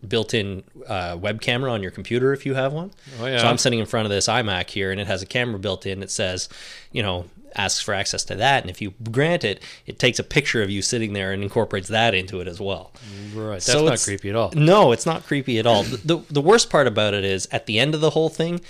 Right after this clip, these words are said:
Speaker 1: that camera icon, the light was still on, and I'm like, "That should go off by now." <laughs> <laughs> I don't know
Speaker 2: Uh, I
Speaker 1: why that's still on.
Speaker 2: There is not a chance in hell that I would give Facebook control over my camera on my
Speaker 1: It's only
Speaker 2: computer.
Speaker 1: briefly, and then you can delete the app and get rid of it.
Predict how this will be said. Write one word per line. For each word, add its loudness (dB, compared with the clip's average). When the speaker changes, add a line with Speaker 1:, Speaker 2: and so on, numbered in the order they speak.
Speaker 1:
that -6
camera 0
icon, -4
the -2
light -2
was -4
still 2
on, 2
and -8
I'm -8
like, -10
"That -8
should -8
go 0
off -6
by -12
now." -10
<laughs> -4
<laughs> -4
I 0
don't 2
know 6
Speaker 2:
Uh, 8
I 10
Speaker 1:
why 8
that's 2
still -2
on. -6
Speaker 2:
There 4
is 2
not 2
a -4
chance 0
in -6
hell 0
that 0
I 0
would -4
give -6
Facebook -4
control -6
over -8
my -10
camera -10
on -10
my -8
Speaker 1:
It's -2
only 2
Speaker 2:
computer. -4
Speaker 1:
briefly, -4
and -8
then -2
you -4
can -4
delete -2
the -2
app -2
and -10
get -10
rid 0
of -6
it. -14